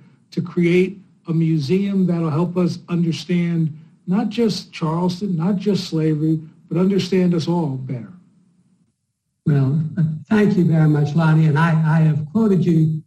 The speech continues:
Speaker 2: uh, so many times, uh, of just what you just said, and, and, and the fact that, uh, that, that seldom do you have the opportunity to,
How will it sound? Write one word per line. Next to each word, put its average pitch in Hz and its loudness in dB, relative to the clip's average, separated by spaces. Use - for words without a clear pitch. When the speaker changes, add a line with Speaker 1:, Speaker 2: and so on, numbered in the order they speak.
Speaker 2:
uh, 147 -4
so 208 0
many 160 2
times, 151 0
uh, 147 -4
of 139 -6
just 185 4
what 175 2
you 175 0
just 147 0
said, 147 -2
and, 151 -4
and, 165 0
and 151 0
the 143 -2
fact 220 0
that, 156 0
uh, 135 -2
that, 156 0
that 160 -2
seldom 208 2
do 160 4
you 151 2
have 175 2
the 170 2
opportunity 156 0
to, 160 0